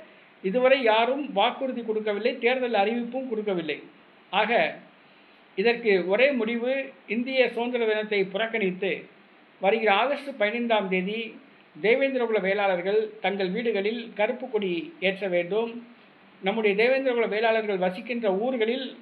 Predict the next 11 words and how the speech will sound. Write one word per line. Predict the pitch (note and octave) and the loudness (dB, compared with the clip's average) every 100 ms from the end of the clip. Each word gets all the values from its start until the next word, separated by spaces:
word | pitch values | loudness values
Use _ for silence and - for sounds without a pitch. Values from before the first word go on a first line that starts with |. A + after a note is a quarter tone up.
| - | -2
கொடிக்கம்பத்தை | A3 - A#3 A3 A3 G3 | -2 -2 -2 -2 0 0
ஊண்டி | F#3+ G3 B3 C4 - | 0 -2 -4 -8 -4
கருப்பு | G#3 B3+ A#3+ | -2 -2 -2
கொடி | A3 G3+ | -2 2
ஏற்ற | F#3 F#3 F#3 | 2 2 0
வேண்டும். | F3 F3 E3+ - - - - - - | 0 0 -2 -4 -12 -20 -20 -20 -4
இதை | F#3+ G#3 | 4 4
தேவேந்திரகுல | F#3+ A#3 C4 C4 A#3+ A3+ | 6 4 4 2 0 0
வேளாளர் | F#3+ G#3+ G#3+ G3+ G3 - | 0 2 2 2 0 -2
அமைப்பை, | F#3+ A#3+ A#3 G3 | -2 -2 0 0
அமைப்புகள் | F3 A3+ B3+ A3+ F#3+ D3 | 0 -2 -4 -2 -2 -2